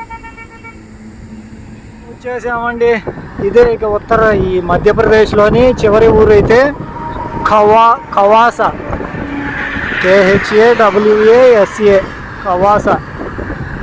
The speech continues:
ఇదే చివరి ఊరు. మొత్తం షాప్సే ఉన్నాయి ఇక్కడ. ఊరు ఆ లోపలేమో ఉంది. ఇక ఈ ఊరు దాటితే మళ్ళీ ఒక నాలుగైదు కిలోమీటర్లు, నాలుగైదు కాదు, ఇంచుమించు ఒక పదహైదు కిలోమీటర్లలో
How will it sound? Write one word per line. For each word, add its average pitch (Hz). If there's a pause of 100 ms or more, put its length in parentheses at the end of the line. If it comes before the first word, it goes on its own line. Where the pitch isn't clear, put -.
(140)
ఇదే 214
చివరి 226
ఊరు. 233
మొత్తం 233
షాప్సే 233
ఉన్నాయి 202
ఇక్కడ. 208 (600)
ఊరు 233
ఆ 214
లోపలేమో 220
ఉంది. 202 (1040)
ఇక 233
ఈ 220
ఊరు 240
దాటితే 247
మళ్ళీ 240
ఒక 247
నాలుగైదు 214
కిలోమీటర్లు, 233 (360)
నాలుగైదు 190
కాదు, 220 (600)
ఇంచుమించు 247
ఒక 269
పదహైదు 220
కిలోమీటర్లలో 247